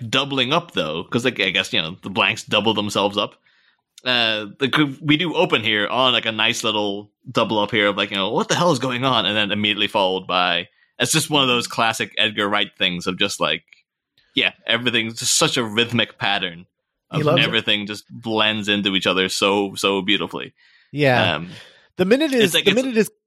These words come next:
Speaker 3: the minute is cut at a, at a weird spot, but, like, Gary says, you know, "We should get back inside before somebody asks what the hell is going on," and then instantly Steven says, "What the hell is going on?" <laughs>
Speaker 1: Yeah. It's
Speaker 3: Which
Speaker 1: not
Speaker 3: is
Speaker 1: quite,
Speaker 3: great.
Speaker 1: like, from rewatching it, like, the one bit that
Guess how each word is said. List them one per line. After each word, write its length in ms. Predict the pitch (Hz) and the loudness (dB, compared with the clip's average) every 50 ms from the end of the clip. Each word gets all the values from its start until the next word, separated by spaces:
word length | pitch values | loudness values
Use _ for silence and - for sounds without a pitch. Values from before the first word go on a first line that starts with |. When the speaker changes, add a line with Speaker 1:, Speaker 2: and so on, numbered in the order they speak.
| _ _ - | _ _ -2
Speaker 3:
the 100 | 170 190 | 0 2
minute 260 | 196 247 285 302 269 220 | 2 2 2 0 0 0
is 100 | 196 - | 0 0
cut 400 | - - - 190 190 190 - - | -2 0 2 4 4 4 2 0
at 140 | - 156 156 | -2 0 2
a, 160 | 151 147 147 - - | 2 2 0 0 0
at 100 | 156 151 | 0 2
a 60 | 147 | 2
weird 400 | 139 143 156 156 156 151 139 123 | 2 0 0 2 2 2 0 -2
spot, 380 | - - - 156 147 127 120 - | -4 -2 0 2 2 2 0 -2
but, 160 | - - 123 | -4 -6 -2
like, 240 | 127 147 143 131 113 | 0 0 0 0 0
Gary 320 | 113 147 170 180 180 170 160 | 0 2 2 4 4 2 0
says, 640 | - - - 156 147 143 135 135 123 113 - - | -2 -2 -2 0 2 2 2 0 -2 -4 -4 -2
you 80 | 151 135 | 0 2
know, 100 | 127 120 | 2 2
"We 160 | 117 135 143 | 2 0 0
should 240 | 135 - 147 135 120 | 2 0 -2 -2 0
get 220 | - 156 151 - | 2 2 2 2
back 240 | 151 143 135 - 139 | 2 0 0 0 -4
inside 360 | 123 - - 147 135 135 127 | -6 -2 0 2 2 2 0
before 260 | 113 110 - 139 131 117 | -2 -6 -4 -2 0 0
somebody 420 | - 139 127 123 123 120 120 120 | 2 0 2 2 2 0 0 2
asks 340 | 120 120 117 117 117 - - | 2 2 2 0 -2 -4 -2
what 160 | 123 123 - | -2 -2 -2
the 60 | - | 0
hell 200 | 123 135 131 120 | 0 2 2 2
is 100 | 117 110 | 2 2
going 280 | - 120 113 113 113 113 | 2 2 2 2 2 2
on," 280 | 117 117 113 110 107 | 2 2 2 2 0
and 100 | 110 107 | -2 -4
then 80 | 110 107 | -4 -2
instantly 480 | 107 117 110 - - 113 104 107 110 107 | -2 -2 -4 -4 -4 -6 -4 -2 -2 -2
Steven 400 | - - 123 113 92 104 101 92 | 0 0 0 0 0 -2 -4 -2
says, 300 | - 110 110 101 - - | 0 0 0 0 2 0
"What 160 | 127 120 - | 0 0 2
the 60 | 117 | 0
hell 160 | 95 135 127 | 2 2 0
is 100 | 113 127 131 | 0 -2 -2
going 280 | - 127 117 - 131 - - | -2 -2 0 -2 -4 -6 -4
on?" 160 | 147 123 131 127 - | -4 -4 -6 -8 -10
<laughs> 80 | - - | -12 -6
Speaker 1:
Yeah. 500 | - 110 117 110 107 104 104 - 196 190 - - _ _ - | -2 0 2 2 2 2 0 -2 -4 -6 -8 -12 _ _ -6
It's 160 | - 151 - | -4 -2 0
Speaker 3:
Which 20 | 165 | 0
Speaker 1:
not 140 | 175 185 - | 0 2 2
Speaker 3:
is 60 | - | 2
Speaker 1:
quite, 100 | 175 - | 4 4
Speaker 3:
great. 180 | 123 107 98 | 4 2 0
Speaker 1:
like, 80 | - - _ _ - | -2 -10 _ _ -2
from 440 | - 165 160 151 139 127 123 120 - - _ _ _ _ _ | 2 2 4 4 2 0 -2 -6 -12 -18 _ _ _ _ _
rewatching 600 | - 143 175 190 143 143 151 156 - - 113 104 | -6 -4 -2 0 2 4 4 4 2 2 -2 -2
it, 80 | 104 - | -2 -2
like, 200 | 104 101 101 - | -2 -2 -2 0
the 180 | - 123 113 107 | 0 0 0 0
one 300 | 110 117 123 135 131 120 | 0 0 0 0 0 0
bit 160 | 117 113 - | 0 -2 -2
that 100 | 113 98 | -4 -8